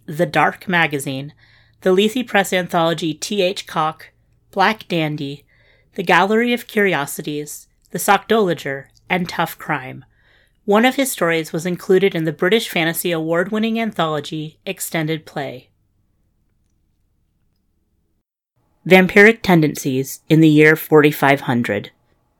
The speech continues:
Moonsown moth girls clot near light, their search for glow similar to mine. The door left ajar allowed us both alternate methods for creation,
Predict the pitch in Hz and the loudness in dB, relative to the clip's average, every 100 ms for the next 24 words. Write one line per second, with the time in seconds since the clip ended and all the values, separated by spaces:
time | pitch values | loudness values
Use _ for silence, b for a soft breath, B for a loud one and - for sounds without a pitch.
0 | _ _ _ _ _ _ _ _ _ _ | _ _ _ _ _ _ _ _ _ _
1 | _ _ _ - 160 185 196 196 180 160 | _ _ _ -2 2 4 2 0 2 2
2 | 156 156 156 151 - - 139 131 - - | 2 0 0 -2 -4 -2 0 -2 -6 -2
3 | 156 151 151 139 131 131 127 - - B | -2 0 -4 -4 -4 -2 -2 -4 -12 B
4 | B B 165 160 - 170 - - 170 151 | B B -2 0 2 2 0 -2 -2 0
5 | 156 151 - 165 147 143 127 156 147 135 | 0 -2 -2 -2 -2 -4 -8 -4 -4 -4
6 | 131 135 135 B B B B - 175 180 | -6 -10 -14 B B B B 0 4 6
7 | 185 196 190 175 175 - - - 165 147 | 6 6 4 4 4 0 -14 -6 -4 -2
8 | - 156 151 151 - 147 151 156 156 156 | 0 0 0 -2 -2 -2 0 0 0 -4
9 | 156 143 151 151 - 143 165 - 185 - | -6 -2 0 -2 -4 -4 -4 -6 -8 -4
10 | 165 160 160 180 175 160 - 165 151 - | -2 -2 0 -4 -6 -10 -8 -6 -4 -2
11 | 151 135 143 - 131 | 0 0 -2 -6 -10